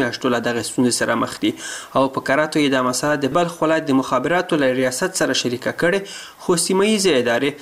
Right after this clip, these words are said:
تر دمه د ستونزې د هواري لپاره هیڅ اقدام نه دی کړی. د چهار بولاک ولسوالۍ اوسیدونکی عبدالله قریشي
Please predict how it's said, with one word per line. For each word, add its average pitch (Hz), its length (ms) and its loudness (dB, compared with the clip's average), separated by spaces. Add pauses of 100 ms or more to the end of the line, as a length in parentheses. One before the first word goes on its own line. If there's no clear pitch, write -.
(300)
تر 156 160 2
دمه 180 200 2
د 147 120 0
ستونزې 175 360 2
د 127 120 -2
هواري 135 340 2
لپاره 139 380 0
هیڅ 180 260 0
اقدام 123 340 -4 (160)
نه 110 140 -8
دی 117 80 -10 (100)
کړی. 123 180 -4 (220)
د 120 140 0
چهار 120 300 -2
بولاک 135 240 0
ولسوالۍ 131 480 0 (120)
اوسیدونکی 175 520 0 (260)
عبدالله 185 420 0
قریشي 131 380 0